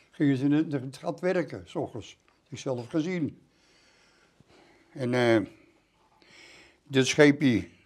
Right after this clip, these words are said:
die hebben ze nog voor het zerf bijgelegen. Dat was van een kennis van mijn vader. Die, die woonden ook gewoon vlak bij het gat, woonden die mensen.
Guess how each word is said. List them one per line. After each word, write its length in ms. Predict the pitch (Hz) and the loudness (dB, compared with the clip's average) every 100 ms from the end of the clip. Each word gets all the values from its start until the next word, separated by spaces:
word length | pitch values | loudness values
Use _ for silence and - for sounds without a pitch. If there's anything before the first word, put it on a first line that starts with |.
| _ _ _ - _ _ - | _ _ _ -20 _ _ 2
die 80 | 135 | 4
hebben 160 | 127 | 4
ze 60 | 131 | 0
nog 140 | 120 | -2
voor 140 | - 123 | -2 -4
het 100 | 104 | 0
zerf 300 | 139 151 123 | 2 2 2
bijgelegen. 600 | 143 151 139 143 143 147 | 2 2 2 0 0 -2
Dat 120 | 185 | -6
was 140 | 160 | -8
van 180 | - 131 | -6 -6
een 120 | 117 | -6
kennis 340 | - 143 139 131 | -4 -4 -4 -6
van 160 | 165 | -6
mijn 120 | 147 131 | -6 -2
vader. 400 | 147 147 160 160 | -2 0 -2 -2
Die, 120 | 143 123 - - - _ | -4 -4 -10 -20 -20 _
die 100 | 127 | -6
woonden 360 | 113 117 120 110 | -2 -2 -2 -2
ook 120 | 113 | -4
gewoon 280 | 160 160 151 | -4 -4 -2
vlak 240 | 165 120 | -4 -4
bij 80 | 110 | -8
het 100 | - | -10
gat, 260 | 131 127 | -10 -8
woonden 280 | 147 135 147 | -8 -6 -4
die 100 | 143 | -2
mensen. 360 | 143 143 139 | -2 -4 -8